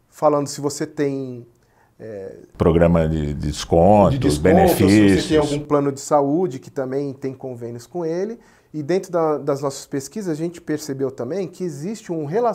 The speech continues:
Speaker 1: uma relação, uma plataforma que consegue cruzar os dados dentro de uma prescrição num consultório médico ou dentro de um pronto-socorro, aonde o médico ele vai fazer todo o seu processo de diagnóstico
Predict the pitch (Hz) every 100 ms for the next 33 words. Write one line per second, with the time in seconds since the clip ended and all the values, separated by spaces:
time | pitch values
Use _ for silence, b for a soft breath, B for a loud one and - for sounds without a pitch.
0 | - 160 165 147 240 190 - - 208 165
1 | 113 131 120 185 196 143 - 190 208 131
2 | 110 b b b b _ 202 262 247 -
3 | 247 202 156 139 135 127 120 117 127 160
4 | 165 - - 127 147 185 185 151 151 135
5 | - 202 202 175 147 - - 170 247 220
6 | 135 - _ 190 156 143 139 143 143 131
7 | 147 147 147 147 156 147 135 156 208 196
8 | - 151 139 135 143 135 135 135 135 -
9 | 180 180 151 185 277 - b b b -
10 | 139 143 139 135 131 131 123 143 131 127
11 | 151 170 147 139 b b - 147 156 -
12 | 381 - 202 175 156 143 135 135 127 127
13 | 175 151 147 131 117 - 131